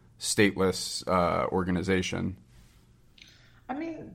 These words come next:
Speaker 2: Hamas is the de facto government of the Gaza Strip.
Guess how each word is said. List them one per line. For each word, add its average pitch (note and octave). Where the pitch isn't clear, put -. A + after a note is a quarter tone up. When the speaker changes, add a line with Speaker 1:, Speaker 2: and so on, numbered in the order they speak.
Speaker 2:
Hamas C#4
is A#3
the F3
de D#3+
facto D3+
government B2+
of B2+
the D#3
Gaza B2
Strip. -